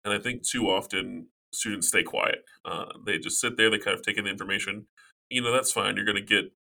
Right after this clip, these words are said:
you're gonna get a lot of information. Um, but don't be afraid to ask stuff that you wanna specifically know about your experience, about your major, um, about,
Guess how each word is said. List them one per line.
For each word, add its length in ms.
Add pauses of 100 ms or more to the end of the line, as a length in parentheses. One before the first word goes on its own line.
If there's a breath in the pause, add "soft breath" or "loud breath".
you're 80
gonna 140
get 100
a 40
lot 140
of 40
information. 520 (160)
Um, 400 (720)
but 100
don't 140
be 80
afraid 300
to 120
ask 160
stuff 280
that 120
you 420 (320 soft breath)
wanna 220
specifically 420
know 240
about 320
your 260
experience, 680 (280 soft breath)
about 280
your 240
major, 560 (380 soft breath)
um, 240
about, 440